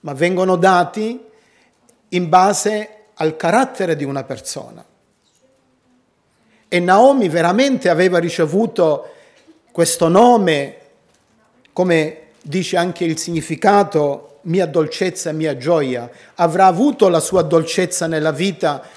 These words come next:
e le sue gioie. Ella venne a trovarsi in un vicolo cieco perché lei e la sua famiglia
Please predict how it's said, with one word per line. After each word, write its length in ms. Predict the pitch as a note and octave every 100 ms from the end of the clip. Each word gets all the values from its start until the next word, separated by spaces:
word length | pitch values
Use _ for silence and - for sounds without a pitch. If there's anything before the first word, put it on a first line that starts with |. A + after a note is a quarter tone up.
| _
e 120 | - E3+
le 120 | E3
sue 280 | - E3 C#3+
gioie. 640 | A#2+ D3+ B2 B2 A#2 - _ _ _ _ _ _ _ _ _ _ _ _ _ _
Ella 360 | F#3 G3 F#3
venne 260 | D#3 F3 E3+
a 60 |
trovarsi 880 | D#3+ F3+ F#3+ A3 G3+ - - D#3 D#3+ _
in 160 | D#3+
un 140 | D#3+ D#3+
vicolo 440 | E3 B3 G#3 F3+
cieco 760 | - F3+ C#3 D3+ E3 G#3 - _
perché 380 | E3 - E3 C#3
lei 520 | D#3+ B3 B3+ G#3+ E3+
e 60 |
la 120 | D3 C#3+
sua 220 | - A3
famiglia 840 | G#3+ G3 E3+ C3+ C3 C3+ F3+ -